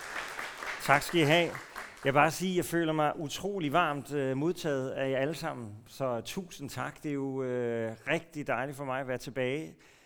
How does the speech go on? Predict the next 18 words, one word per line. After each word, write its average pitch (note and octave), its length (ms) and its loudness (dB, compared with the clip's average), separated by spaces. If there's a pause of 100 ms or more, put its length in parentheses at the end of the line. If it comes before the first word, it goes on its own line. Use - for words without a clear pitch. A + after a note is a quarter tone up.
(120)
Jeg B2 80 -6
kan A2+ 100 -10
faktisk D3 160 -4
ikke - 140 -6
huske, G#3+ 340 -2
at C#3 120 -2
jeg, D#3 200 0
om D#3 140 -2
jeg D3 80 0
har C#3 80 -2
prædiket F#3+ 540 0
her, D#3 80 -2
siden F3+ 280 -4
jeg D#3+ 140 -2
stoppede D#3+ 460 -2
herinde D3 220 -6
som D#3 120 -10
præst. C#3 340 -6